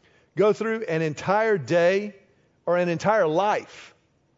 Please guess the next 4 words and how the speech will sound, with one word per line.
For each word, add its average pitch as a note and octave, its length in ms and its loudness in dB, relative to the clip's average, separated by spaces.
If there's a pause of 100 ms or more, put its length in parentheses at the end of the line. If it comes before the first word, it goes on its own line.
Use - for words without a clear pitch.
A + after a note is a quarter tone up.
(360)
mostly A3+ 640 -2
encountering F3 760 -4
complete F#3 640 -8
strangers. D#3 920 -8